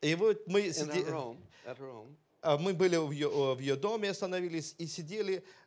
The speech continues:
Speaker 1: эм, на крыльце её, её дома.
Speaker 2: And I said, Pastor Sue,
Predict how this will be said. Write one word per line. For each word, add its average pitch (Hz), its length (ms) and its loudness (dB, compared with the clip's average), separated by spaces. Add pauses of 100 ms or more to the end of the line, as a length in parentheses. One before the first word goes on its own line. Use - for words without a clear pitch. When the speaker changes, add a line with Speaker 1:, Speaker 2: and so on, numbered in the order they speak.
Speaker 1:
эм, 135 540 2 (180)
на 160 100 0
крыльце 156 760 -2 (300)
её, 139 220 0
её 143 220 0
дома. 113 400 0
Speaker 2:
And 170 160 -2
I 165 80 -4
said, 156 320 -6
Pastor 175 400 -8
Sue, 170 400 -8